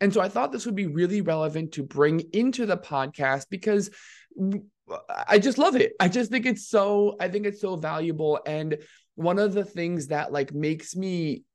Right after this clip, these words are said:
so joyful is when I'm, I'm talking with somebody and I help them see something differently. I help them shift their perspective.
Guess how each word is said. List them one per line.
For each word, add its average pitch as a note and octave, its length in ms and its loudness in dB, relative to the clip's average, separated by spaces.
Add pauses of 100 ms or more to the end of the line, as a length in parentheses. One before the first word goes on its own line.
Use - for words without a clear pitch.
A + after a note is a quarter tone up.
(120)
so E3+ 400 2
joyful D#3 680 2
is C#3 240 -2
when C#3+ 380 0 (420)
I'm, D#3 280 0 (140)
I'm D3+ 280 2
talking A3 480 0
with E3+ 120 2
somebody D3+ 440 2
and D3 100 -2
I C#3 60 -2
help F3 340 -4
them F#3 140 -2
see D#3+ 260 -4
something C#3 440 -4
differently. B2+ 580 -2
I B2 60 2
help C#3 180 -4
them D#3 160 -2
shift - 320 -4
their E3+ 100 0
perspective. C3 720 0